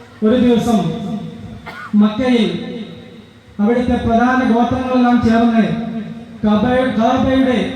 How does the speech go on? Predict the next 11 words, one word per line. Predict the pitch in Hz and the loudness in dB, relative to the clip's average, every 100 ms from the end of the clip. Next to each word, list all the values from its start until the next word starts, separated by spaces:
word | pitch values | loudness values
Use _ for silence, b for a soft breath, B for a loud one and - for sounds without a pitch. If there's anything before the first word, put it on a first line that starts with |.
| - | -2
പുനർനിർമ്മാണം | 214 254 262 254 240 240 240 233 | 0 0 0 0 2 2 2 0
നടത്തിക്കൊണ്ടിരിക്കുന്ന | 220 220 233 247 240 233 233 233 226 214 | 0 -2 -2 0 2 2 0 0 0 0
സമയത്ത് | 208 208 214 208 180 156 143 - - - - - - - - - - - | 0 2 2 2 -2 -2 -6 -10 -14 -16 -20 -20 -20 -20 -20 -20 -20 -6
അവർ | 202 226 196 180 - - | -2 2 0 -2 -4 0
ചെറിയൊരു | 214 240 226 214 196 - - - | 2 4 4 4 2 -2 -8 -2
തർക്കത്തിന്റെ | 208 208 240 214 226 220 | 0 0 -2 -2 0 2
വക്കിലെത്തുകയാണ്. | 196 - 226 190 208 190 170 139 135 - - | 2 2 0 2 2 2 0 -2 -4 -6 -4
എന്താണ് | 190 208 208 | 0 2 2
കാരണം? | 202 180 190 160 131 - - - - - - - - 127 - - - - - - - - - - - - - | 2 0 0 0 -4 -6 -10 -12 -16 -16 -18 -20 -20 -20 -20 -20 -20 -20 -20 -20 -20 -20 -20 -20 -20 -20 -2
ഹജറുൽ | 214 226 262 285 277 | 2 2 4 2 2
അസ്വദ് | 247 - 262 269 247 190 | 2 2 2 4 2 0